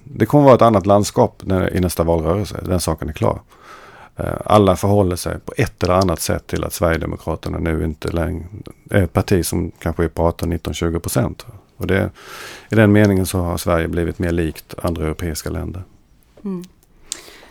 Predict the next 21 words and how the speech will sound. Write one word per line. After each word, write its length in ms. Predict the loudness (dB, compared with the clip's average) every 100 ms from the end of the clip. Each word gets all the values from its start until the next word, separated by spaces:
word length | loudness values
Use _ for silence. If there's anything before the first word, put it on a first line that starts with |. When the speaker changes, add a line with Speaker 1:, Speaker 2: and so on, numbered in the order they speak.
| _ -2
Speaker 2:
Den 180 | 0
sista 300 | 0 -2 -6
frågan 300 | -2 -2 -2
som 120 | -2 -2
jag 80 |
har 260 | 0 2 2
här 120 | 2
nu 220 | 0 -2
är 140 | -2 -4
kanske 360 | -4 -6 -4
då 340 | -4 -2 -2 -4 -8
den 280 | -8 -6 -6
som 280 | -6 -6
jag 200 | -4 -6 -8 -10
tänker 300 | -8 -6 -6 -6
också 180 | -10
är 40 | -8
svårast 500 | -8 0 0 0 -2
att 80 | -6
besvara. 600 | -6 -4 0 2 0 0
Det, 220 | -2